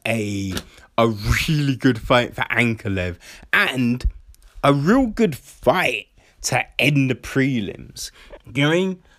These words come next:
Because we'd seen some good fights. We've seen some interesting fights, some great performances. You know, like Zawada,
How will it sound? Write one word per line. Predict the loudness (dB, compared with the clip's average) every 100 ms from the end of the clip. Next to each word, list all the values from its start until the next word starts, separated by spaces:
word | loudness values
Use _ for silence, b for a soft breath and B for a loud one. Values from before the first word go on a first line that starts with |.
| 0
Because | 2 2
we'd | 0 0
seen | 4 4 4
some | -2 -2
good | -2 -2
fights. | 0 0 0 -6 -16 -16 -16 -4
We've | 0 0
seen | 0 -2 0
some | -2 -2
interesting | 2 2 2 -2 -4 -4
fights, | 0 0 0
some | -4 -2
great | 0 0 -2
performances. | -8 0 2 2 -2 0 2 2 -4 B B B
You | 2
know, | 4 4
like | 2 0
Zawada, | 0 -2 0 0 0 -2 -2 -2